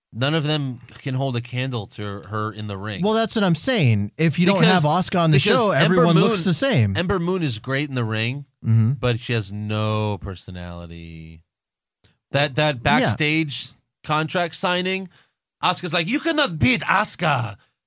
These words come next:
Speaker 1: And then she's like, "Asuka, I can beat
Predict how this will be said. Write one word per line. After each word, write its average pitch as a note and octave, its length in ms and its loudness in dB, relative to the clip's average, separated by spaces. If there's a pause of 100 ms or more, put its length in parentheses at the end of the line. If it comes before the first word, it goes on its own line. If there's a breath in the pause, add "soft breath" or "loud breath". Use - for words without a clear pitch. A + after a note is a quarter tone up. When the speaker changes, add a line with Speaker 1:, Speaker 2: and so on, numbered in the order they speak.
Speaker 1:
And D3 100 -4
then E3 120 -2
she's E3 200 -4
like, B2+ 280 -2 (260)
"Asuka, - 460 -20 (680)
I F2 240 -12
can - 100 -20 (180)
beat F2 200 -18